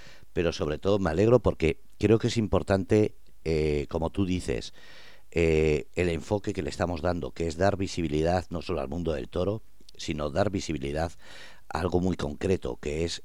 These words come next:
eh, el poder establecer un vínculo entre Madrid, Alemania, Murcia, en el cual no solamente los eventos, actividades, proyectos, eh, tanto conjuntos como para ti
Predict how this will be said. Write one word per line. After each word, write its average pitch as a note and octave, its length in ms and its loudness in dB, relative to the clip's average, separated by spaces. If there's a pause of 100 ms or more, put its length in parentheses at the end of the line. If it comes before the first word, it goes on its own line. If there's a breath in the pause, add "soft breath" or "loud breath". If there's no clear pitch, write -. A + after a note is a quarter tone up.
eh, D2 680 0
el D#2+ 180 0
poder D2+ 460 2 (220)
establecer D2 920 -2
un E2+ 200 -2
vínculo G2 600 2 (420 loud breath)
entre D#2+ 360 -2
Madrid, D#2 540 0
Alemania, D2 600 -2
Murcia, F#2+ 600 2 (400 loud breath)
en E2 180 0
el D#2 140 -2
cual F#2+ 380 4
no F2 180 0
solamente E2 520 -2
los C2+ 180 -6
eventos, D#2 460 -2
actividades, C#2 800 -2
proyectos, C2+ 680 -2 (640 loud breath)
eh, C#2+ 720 2
tanto D#2+ 300 -2
conjuntos D#2 640 -2
como D#2+ 220 -2
para D2+ 260 -4
ti G#2+ 320 -4